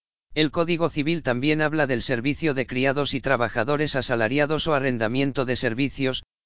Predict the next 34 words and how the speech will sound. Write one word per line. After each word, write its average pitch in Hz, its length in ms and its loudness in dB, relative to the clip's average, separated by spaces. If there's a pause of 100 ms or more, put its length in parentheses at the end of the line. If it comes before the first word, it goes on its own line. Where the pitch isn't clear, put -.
(120)
El 147 160 0
objeto 143 440 0
propio 160 360 0
de 139 140 2
este 135 220 -2
contrato 135 520 0
consiste 143 540 0
en 135 80 2
la 120 120 2
prestación 127 600 0
de 139 120 0
una 147 180 2
determinada 127 640 0
actividad 123 560 0
que 151 160 0
ha 127 60 2
de 123 100 0
ser 131 220 0
desarrollada 127 640 0
por 156 160 0
el 139 140 2
arrendador, 117 600 2 (340)
sin 147 240 -2
que 151 160 0
éste 156 240 -2
quede 151 240 2
obligado 143 480 2
a 131 60 2
garantizar 120 600 2
la 143 160 2
obtención 120 540 0
de 135 100 2
resultado 123 580 0
alguno. 95 460 -2